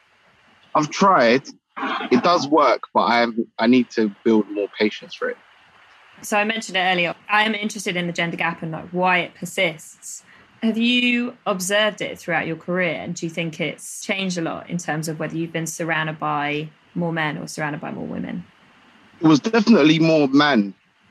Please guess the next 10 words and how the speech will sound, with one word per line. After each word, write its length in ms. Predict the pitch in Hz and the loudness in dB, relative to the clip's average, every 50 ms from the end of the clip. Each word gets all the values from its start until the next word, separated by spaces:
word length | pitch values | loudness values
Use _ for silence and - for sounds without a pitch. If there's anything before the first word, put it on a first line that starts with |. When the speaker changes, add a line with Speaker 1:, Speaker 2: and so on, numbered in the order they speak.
| _ _ _ _ _ _ - | _ _ _ _ _ _ -4
Speaker 1:
um, 340 | - 98 98 98 95 90 92 - - | -2 0 2 2 0 -2 -4 -8 -2
driven, 480 | - 110 110 98 98 87 87 85 - _ _ _ _ _ _ _ _ _ _ _ _ _ _ _ _ _ _ _ _ _ _ _ | 0 2 2 2 2 0 0 -2 -4 _ _ _ _ _ _ _ _ _ _ _ _ _ _ _ _ _ _ _ _ _ _ _
like, 120 | - 82 80 | -6 -2 0
maybe 240 | 92 98 85 98 95 | 2 2 2 2 4
over 160 | 101 98 90 | 4 2 2
ten 260 | - - 107 101 104 | 0 0 2 4 6
years 220 | 110 110 107 98 | 6 6 6 4
ago. 240 | - - 92 90 85 - | 0 -4 -6 -6 -6 -6
But 160 | - - - | -6 0 2
now 480 | 110 139 143 127 110 95 - 104 113 | 4 4 6 6 4 4 4 2 0